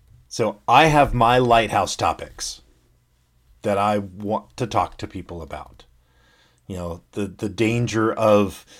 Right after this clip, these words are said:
being so focused on work and, you know, success and career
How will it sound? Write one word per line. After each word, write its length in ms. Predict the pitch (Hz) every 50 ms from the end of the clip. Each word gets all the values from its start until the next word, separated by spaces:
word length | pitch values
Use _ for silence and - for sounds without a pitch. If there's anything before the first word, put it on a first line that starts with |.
| - - - _ _ _ _ _ - _ _ _ _ _ 104
being 260 | - 127 117 113 107
so 220 | 101 - 131 123 113
focused 560 | - - 123 120 113 - 113 101 - - 113
on 240 | 104 101 101 95 92
work 560 | 98 107 104 95 - - - - - - - -
and, 580 | 98 98 92 87 87 87 82 - - - - _ _ _ _ _ _ _ _ _ _ _ _ _ _ _ -
you 140 | 110 110 107
know, 120 | 98 92
success 760 | 90 - - - 120 - - - - - 98 92 95 - - -
and 160 | 101 104 104
career 920 | - - 123 113 101 95 107 127 127 117 104 95 92 92 90 90 92 92